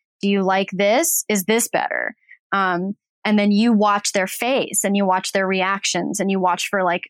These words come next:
nonverbal cues. Um, and, and you just keep checking, checking in. And, and some people start to find that, like, uh, like, I'm a lot better at asking questions than I am at,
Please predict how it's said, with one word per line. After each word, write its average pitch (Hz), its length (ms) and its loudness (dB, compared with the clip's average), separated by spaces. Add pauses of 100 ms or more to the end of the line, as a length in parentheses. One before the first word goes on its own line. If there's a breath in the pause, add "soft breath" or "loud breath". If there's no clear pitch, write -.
nonverbal 190 720 0
cues. - 540 -4 (400 loud breath)
Um, 190 480 -2 (1200)
and, 190 480 -4 (140)
and 208 140 0
you 208 80 4
just 202 220 -2
keep 226 300 -4
checking, 190 520 -4 (160)
checking 208 360 -2
in. 254 460 2 (380 loud breath)
And, 220 280 0
and 226 160 0
some 208 180 0
people 226 460 2
start 220 240 -2
to 220 60 -6
find 196 240 -2
that, 185 100 -2
like, 185 200 -2 (760)
uh, - 60 -6 (320)
like, 214 160 -2
I'm 262 220 0
a - 20 2
lot 254 180 2
better 220 220 0
at 190 80 2
asking 196 380 -2
questions - 880 -4
than 202 160 2
I 190 100 0
am 185 240 -4
at, 185 200 -2